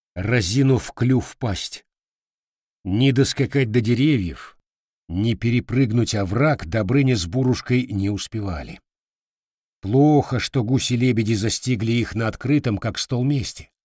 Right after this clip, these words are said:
Но ничего больше не оставалось, только принять бой. Повинуясь движению колен седока, жеребец прянул с места в сторону.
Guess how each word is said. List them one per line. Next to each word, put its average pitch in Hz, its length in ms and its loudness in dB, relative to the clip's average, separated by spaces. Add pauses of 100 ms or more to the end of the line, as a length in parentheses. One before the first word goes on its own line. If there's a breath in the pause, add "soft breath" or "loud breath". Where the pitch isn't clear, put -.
(400)
Но 120 300 0
ничего 135 460 2
больше 135 340 0
не 123 80 2
оставалось, 110 760 -2 (400)
только 139 440 -2
принять 98 460 -2
бой. 85 400 -10 (840)
Повинуясь 117 580 0
движению 113 560 0
колен 117 340 0
седока, 104 680 -2 (400)
жеребец 107 580 0
прянул 113 540 0
с - 100 -4
места 107 380 -2
в - 80 -8
сторону. 76 520 -8